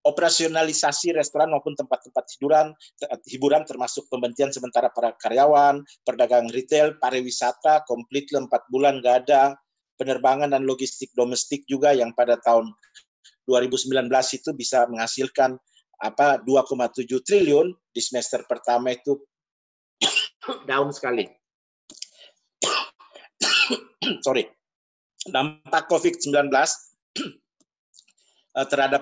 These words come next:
ekonomi Tiongkok sangat tergantung pada skala jangka waktu terjadinya wabah. Apabila dibandingkan dengan epidemi dari sars di ban-, di tahun dua ribu tiga yang bertampak selama sembilan bulan.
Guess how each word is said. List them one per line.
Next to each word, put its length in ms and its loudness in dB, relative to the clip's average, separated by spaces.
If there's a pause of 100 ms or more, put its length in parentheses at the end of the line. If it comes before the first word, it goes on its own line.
ekonomi 320 -4
Tiongkok 400 -4
sangat 400 0
tergantung 560 -4
pada 320 0
skala 400 0
jangka 320 -4
waktu 320 -2
terjadinya 560 -2
wabah. 320 2 (560)
Apabila 640 0
dibandingkan 560 -2
dengan 240 -4
epidemi 880 -2 (400)
dari 160 -4
sars 480 0
di 80 -10
ban-, 320 -2
di 240 -10
tahun 240 0
dua 80 0
ribu 560 -8
tiga 400 2 (320)
yang 160 -2
bertampak 640 -4
selama 400 0
sembilan 400 -2
bulan. 320 2